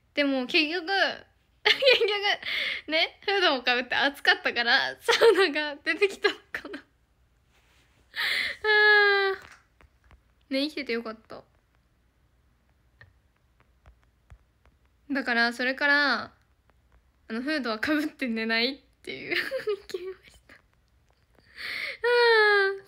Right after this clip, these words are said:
そうそうそう。だから皆さん、あの、あの、お子様がいる方、絶対にフードをかぶせて寝ないでください。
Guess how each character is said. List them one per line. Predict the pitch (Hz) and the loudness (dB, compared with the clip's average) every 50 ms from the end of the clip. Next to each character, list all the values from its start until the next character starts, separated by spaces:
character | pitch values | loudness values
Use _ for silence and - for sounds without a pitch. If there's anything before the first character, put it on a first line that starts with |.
| - - | -6 -4
そ | 285 262 | -2 -2
う | 247 | -2
そ | - 254 247 233 | -2 -2 -2 -2
う | 233 | -2
そ | 233 - 247 | -2 0 0
う。 | 240 220 202 - - _ _ _ _ - - - | 0 0 -2 -4 -10 _ _ _ _ -20 -8 -2
だ | - 262 | -2 0
か | 233 262 254 | 2 2 2
ら | 240 | 2
皆 | 240 247 254 269 | 2 0 0 0
さ | 269 - 277 254 233 220 | 2 2 2 2 2 0
ん、 | 214 226 - _ _ _ _ _ _ _ - - - | -2 -6 -10 _ _ _ _ _ _ _ -20 -14 -8
あ | 214 226 | -8 -6
の、 | 226 220 214 208 196 196 196 - - - _ _ _ _ _ _ | -6 -6 -6 -6 -8 -8 -10 -12 -14 -18 _ _ _ _ _ _
あ | - - 220 | -12 -10 -8
の、 | 220 208 202 190 196 185 208 | -8 -8 -10 -10 -12 -12 -12
お | 208 | -10
子 | - 247 | -10 -6
様 | 240 247 240 240 240 220 | -4 -4 -4 -4 -4 -4
が | 214 233 233 | -2 -2 -2
い | 233 | -2
る | 226 240 | -2 -4
方、 | 233 240 233 - 240 240 226 - - _ _ _ _ _ _ _ | -4 -4 -2 0 2 2 2 0 -4 _ _ _ _ _ _ _
絶 | - 254 233 - | -12 -12 -8 -4
対 | - 262 254 254 | -2 0 0 0
に | 262 294 | -2 -4
フ | 277 285 320 302 | -2 0 0 0
ー | 262 | 0
ド | 277 240 | 0 -2
を | 240 | -4
か | 247 - 302 254 | -4 -4 -4 -4
ぶ | 240 277 | -4 -6
せ | - 277 | -8 -8
て | 233 - 247 240 | -8 -6 -4 -4
寝 | 247 240 | -2 -2
な | 247 247 254 269 | -2 0 -2 -2
い | |
で | 262 247 - | -2 -4 -4
く | - 294 | -2 0
だ | 392 | 0
さ | - - - - - - - | 0 -2 -6 -16 -14 -14 -14
い。 | 370 | -14